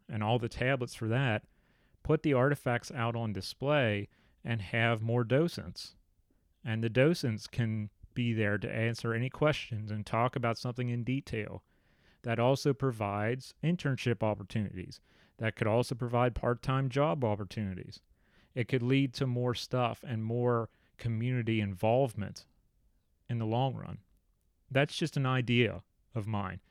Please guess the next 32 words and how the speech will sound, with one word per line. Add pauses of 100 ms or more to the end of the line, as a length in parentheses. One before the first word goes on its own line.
(640)
Uh,
would
it
work
for
an
organization
you
work
for?
Maybe
not. (580)
But
for
some
of
you,
it
could
be
a
route (160)
to
go. (420)
Um, (180)
I
know
that
it
costs, (640)
you
know,